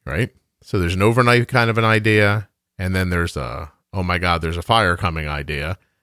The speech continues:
So you're either bugging out or you're leaving for a couple of days. I started feeling very responsible when I started making this, this episode, and I thought, "I can't just, you know, leave it up to the people making the list.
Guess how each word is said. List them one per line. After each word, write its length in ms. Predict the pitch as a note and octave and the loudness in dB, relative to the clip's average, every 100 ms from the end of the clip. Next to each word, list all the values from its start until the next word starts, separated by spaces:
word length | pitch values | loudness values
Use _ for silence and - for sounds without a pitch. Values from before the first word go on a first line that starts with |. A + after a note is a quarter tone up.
| _ _ _ _ _ | _ _ _ _ _
So 140 | - E2 | -4 0
you're 160 | E2+ | 2
either 180 | F#2 E2+ | 2 0
bugging 400 | D#2 G#2 A2+ G#2 | 2 2 4 4
out 360 | G2 F#2+ - _ | 4 2 0 _
or 160 | D#2+ D#2+ | -8 -6
you're 100 | D2+ | -4
leaving 300 | D#2 D#2+ D2+ | -4 -4 -6
for 160 | - | -8
a 40 | D2+ | -6
couple 320 | E2 - C#2 | -8 -8 -10
of 60 | G#1+ | -12
days. 420 | G1+ - - - _ _ _ _ - | -12 -14 -18 -20 _ _ _ _ -12
I 60 | |
started 280 | F#2 C#3 B2 | 0 4 4
feeling 320 | - C3+ A2 | 4 4 2
very 240 | G2+ A2 G2 | 2 4 4
responsible 760 | F2 - D#3 D3 F#2+ D2 D2 D#2+ | 0 2 2 2 -2 -2 -2 -2
when 200 | G2 F2 | 0 0
I 80 | |
started 300 | E2+ A2 F2 | 2 2 2
making 260 | F2 E2+ E2+ | 2 0 0
this, 300 | D2 - - _ _ _ - | -2 -4 -10 _ _ _ -8
this 160 | F2+ | 0
episode, 440 | G2+ G2 - E2 D2+ | 0 0 0 2 2
and 80 | D2+ | 0
I 60 | |
thought, 400 | - F#2 D#2 - - | 2 2 2 0 -4
"I 140 | F#2+ | -2
can't 360 | - G#2 D#2 - | 0 0 0 -2
just, 260 | A#1+ - _ _ | -8 -8 _ _
you 100 | - | -4
know, 180 | - - _ G2 | -4 -6 _ 2
leave 200 | E2 C#2 | 2 4
it 120 | B1 | 2
up 140 | D#2+ | 0
to 280 | - E2 C2 | 2 2 0
the 180 | - E2 | -4 -2
people 260 | F2+ D2+ | 0 0
making 320 | D2+ C#2+ C#2 B1+ | 0 0 0 0
the 60 | |
list. 380 | E2+ B1 - | 2 2 -2